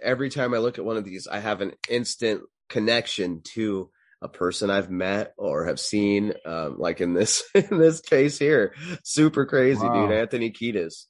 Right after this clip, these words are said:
Speaker 1: the
Speaker 2: Good point.
Speaker 1: satiriac, right? <laughs>
Speaker 2: Yeah, that's a great, I mean, dude, it is kind of interesting to think that each one of these things can, uh, you know, directly be related. If you just sat down and you thought about it enough, you could find
Speaker 1: Oh, yeah, and
Speaker 2: someone
Speaker 1: this
Speaker 2: that
Speaker 1: is
Speaker 2: fits
Speaker 1: just,
Speaker 2: each one of these.
Speaker 1: this is just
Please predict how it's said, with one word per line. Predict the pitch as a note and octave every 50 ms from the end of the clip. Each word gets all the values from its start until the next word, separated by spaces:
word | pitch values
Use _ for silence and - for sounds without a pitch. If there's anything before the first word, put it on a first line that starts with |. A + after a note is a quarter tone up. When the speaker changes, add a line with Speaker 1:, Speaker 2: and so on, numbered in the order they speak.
| _ _ _
Speaker 1:
the | - F#2
Speaker 2:
Good | F2+ - G#2+ A#2 B2+ A2+ A2+ A#2
point. | A#2 A2+ G2+ F2
Speaker 1:
satiriac, | F2 E2+ D2+ C#2 - -
right? | E2 E2+ F#2 F2+ G2+ A#2 - - C#3 - A3 G3 - - G#4 -
<laughs> | - _ -
Speaker 2:
Yeah, | F#2+ G#2 A2+ B2 B2+ B2+ B2+ B2
that's | A#2 C3 C3+ -
a | C#3
great, | G#2+ G2 F#2 G#2 G2+ A2 B2 B2+ -
I | C3
mean, | B2+ B2+ A#2 A2+
dude, | C#3+ D3 D3+ C#3+
it | D3+ C#3+
is | E3+ F3+ F3 -
kind | G3 F#3 D#3+
of | D3
interesting | D3 C#3 B2+ C3+ - D3 C#3 B2+
to | A#2
think | - - C#3 B2+ A2+
that | B2+ A#2 A#2 - _ _ _ _ _ _ _
each | - F3 D#3+ D#3 - - C#3
one | C3 C3 C3 C#3
of | C3+
these | C#3+ C3+ A#2+ -
things | - C3 B2 B2+ C3+ C3 - -
can, | - C#3 A#2+ B2 - - - _ _ -
uh, | C3+ B2+ C3 C#3+
you | D#3+ D3+
know, | B2+ A#2 A2+
directly | G#2 G2 G2+ G#2 A2 B2 A2 A#2 B2+ B2 A#2+ - - B2+ A#2
be | G#2 A#2+ A#2+ A#2
related. | A2+ A2 A2 A2 A2 G#2+ G#2+
If | A2+ A2+ -
you | F3
just | F3+ B3 - -
sat | - G3 F3 C3+ C3
down | C#3+ D3+ D3+
and | C#3+ B2+
you | A2+
thought | - - - F#2 G#2+ A#2+ B2+
about | C3 C3+ C3+ C3+ C#3
it | C#3
enough, | C#3 C#3 C#3 C#3+ D3 E3 E3 - _ _ _ _ _ _ _ _
you | - A2+ C3+ C#3
could | C#3 - C#3 A2
find | - - C3+ C3 B2+ B2+
Speaker 1:
Oh, | C#3
yeah, | A#2+ B2 C3
and | B2+
Speaker 2:
someone | - B2 A#2+ B2 A#2
Speaker 1:
this | A2 G#2+
Speaker 2:
that | A3
Speaker 1:
is | G3 C3+
Speaker 2:
fits | B2+ A#2+
Speaker 1:
just, | C3+ B2 A2+
Speaker 2:
each | A#2 G2+ -
one | G#2+ G#2 G#2+
of | G2+
these. | F#2 B2
Speaker 1:
this | D#3 D#3+ -
is | A3 G#3 E3 C#3+
just | D3 D3+ C#3 -